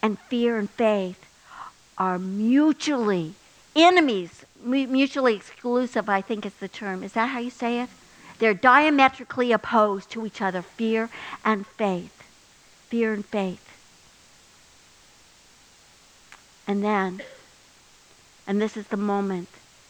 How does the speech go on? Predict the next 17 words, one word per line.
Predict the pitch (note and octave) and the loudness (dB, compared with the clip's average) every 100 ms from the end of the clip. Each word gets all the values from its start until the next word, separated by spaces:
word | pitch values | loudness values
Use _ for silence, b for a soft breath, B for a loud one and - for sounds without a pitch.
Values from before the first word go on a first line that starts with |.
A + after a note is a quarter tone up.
| - | -8
that | G3 | -4
I | G3 - | -4 -2
ache | G3 - | -4 -4
for | - G3+ G3 | -10 -8 -6
and | F#3+ F#3+ | -8 -8
love | F#3 F#3 F#3 F#3 | -4 -2 -2 -4
and | F#3+ | -6
adore. | F3+ F3 F#3 E3+ E3 E3+ - - _ _ _ _ _ _ _ _ _ - _ _ _ _ _ _ _ - - | -8 -6 -6 -6 -8 -12 -18 -20 _ _ _ _ _ _ _ _ _ -20 _ _ _ _ _ _ _ -20 -10
Now | F#3 F#3 | -2 -2
I'm | F#3 F#3+ | -2 -4
looking | F#3 F#3+ F3+ | -6 -4 -6
at | - | -4
their | F3+ | -6
faces, | - F3+ F3 - F3 - - - _ - _ - _ _ _ _ - | -4 -10 -10 -14 -18 -18 -20 -20 _ -20 _ -20 _ _ _ _ -12
and | F3+ F3+ | -8 -8
they're | F3 | -8
saying | - F3 F3 F3 | -8 -8 -8 -12